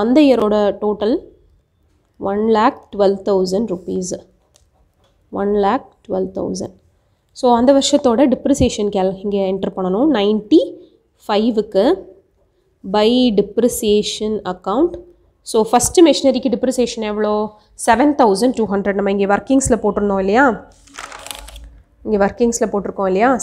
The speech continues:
செவன் தௌசண்ட் டூ ஹண்ட்ரட் on நைன்டி ஃபைவ் இயர். செகண்ட் மெஷினரிக்கு நைன்டி ஃபைவ்ல டிப்ரிசியேஷன் எவ்வளோ? ஃபோர் தௌசண்ட் ஃபுல் இயருக்கு. So,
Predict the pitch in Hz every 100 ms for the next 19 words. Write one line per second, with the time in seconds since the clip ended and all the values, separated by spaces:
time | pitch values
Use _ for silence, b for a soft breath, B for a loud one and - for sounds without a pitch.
0 | - 202 208 220 208 185 185 277 277 208
1 | 202 185 220 311 214 190 190 220 233 226
2 | 202 208 190 185 170 - - - _ _
3 | _ _ - 262 294 311 285 294 240 233
4 | 233 220 233 233 226 220 220 214 214 220
5 | 202 202 202 226 214 208 185 180 185 -
6 | - _ - 220 208 196 190 190 - -
7 | b b b -